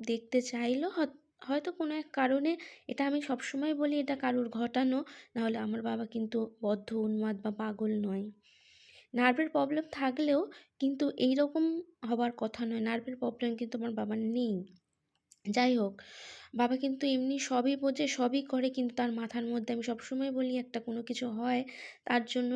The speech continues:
সে এই যে ঘটনাগুলো ঘটায়। আর না হলে কিন্তু এমনি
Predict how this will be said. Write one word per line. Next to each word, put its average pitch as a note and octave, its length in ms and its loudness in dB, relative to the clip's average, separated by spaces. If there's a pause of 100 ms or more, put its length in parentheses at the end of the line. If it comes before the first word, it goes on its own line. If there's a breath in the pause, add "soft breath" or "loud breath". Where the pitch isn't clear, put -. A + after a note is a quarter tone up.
সে B3+ 200 -2 (240)
এই A#3+ 220 0
যে B3 120 0
ঘটনাগুলো A3+ 680 -2
ঘটায়। A3 460 -4 (580 loud breath)
আর B3 160 2
না C4+ 180 0
হলে C#4+ 200 0
কিন্তু C4+ 320 -2
এমনি B3 340 0